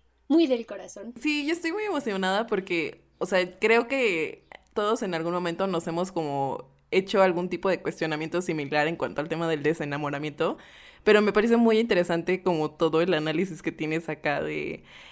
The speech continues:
Speaker 2: eh, cómo funciona nuestro cerebro en esa etapa y todo eso, así que creo que les va a gustar bastante el tema a nuestros escuchas.
Speaker 1: Así es, y vamos a, vamos a arrancar, vamos a ir de lleno a todo esto que vamos a plantearles el día de hoy.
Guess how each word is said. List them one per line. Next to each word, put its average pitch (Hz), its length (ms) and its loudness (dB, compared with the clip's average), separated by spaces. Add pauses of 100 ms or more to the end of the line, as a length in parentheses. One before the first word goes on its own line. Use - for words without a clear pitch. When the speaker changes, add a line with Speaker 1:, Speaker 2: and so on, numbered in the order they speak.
Speaker 2:
eh, 170 300 4
cómo 196 200 2
funciona 170 580 0
nuestro 170 380 -4
cerebro 165 420 2
en 160 120 0
esa 160 240 -4
etapa 143 460 -4
y 143 100 -8
todo 156 240 -2
eso, 156 260 -2
así 170 240 -4
que 147 560 -4
creo 170 160 0
que 175 100 -2
les 170 180 0
va 151 60 0
a 147 40 -2
gustar 156 300 -2
bastante 156 460 -6
el 147 160 -8
tema 160 220 -2
a 151 40 -6
nuestros 147 400 -8
escuchas. - 680 -10 (260)
Speaker 1:
Así 277 300 -2
es, 381 200 -4
y 285 120 0
vamos 349 300 -2
a, 254 300 -4
vamos 359 320 -8
a 247 80 -4
arrancar, 214 580 -12
vamos 254 300 -4
a 262 40 2
ir 233 140 0
de 208 160 -4
lleno 214 360 -8
a 214 100 -6
todo 220 260 -8
esto 233 320 -6
que 214 160 -12
vamos 226 260 -10
a 226 80 -12
plantearles 226 560 -6
el 202 100 -12
día 208 120 -14
de 196 140 -12
hoy. 349 180 -8